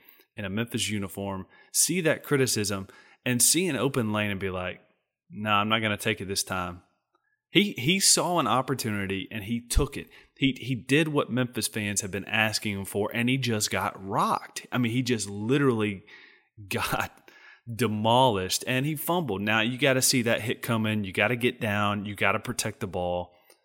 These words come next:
But, you know, he did what Memphis fans were asking for. I, you know, I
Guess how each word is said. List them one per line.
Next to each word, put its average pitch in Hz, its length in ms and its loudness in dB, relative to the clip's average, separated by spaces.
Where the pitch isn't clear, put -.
But, 101 380 0
you 120 140 0
know, 95 300 0
he 131 200 -2
did 123 300 4
what 123 200 0
Memphis 110 320 -2
fans 107 340 0
were 90 160 -8
asking 98 460 0
for. 90 300 -8
I, - 380 -10
you 104 100 -8
know, 95 100 -6
I 95 120 -4